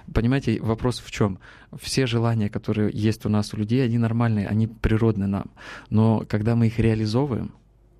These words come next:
без Бога, они приводят к катастрофам. И поэтому есть такая, э, поговорка, знаете, э, м, «Благими намерениями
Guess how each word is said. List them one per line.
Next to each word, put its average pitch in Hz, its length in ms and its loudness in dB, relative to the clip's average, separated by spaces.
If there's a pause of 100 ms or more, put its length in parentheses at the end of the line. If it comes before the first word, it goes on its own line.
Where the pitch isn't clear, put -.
(220)
без 107 280 0
Бога, 104 400 -2 (800)
они 113 180 4
приводят 113 400 -2
к - 40 -16
катастрофам. - 560 -4 (400)
И 110 60 0
поэтому 117 360 0
есть 104 180 2
такая, 110 280 0 (180)
э, 95 540 -6
поговорка, 104 500 0
знаете, 104 300 0
э, 104 420 -2
м, - 480 -4
«Благими 110 460 2
намерениями 127 800 0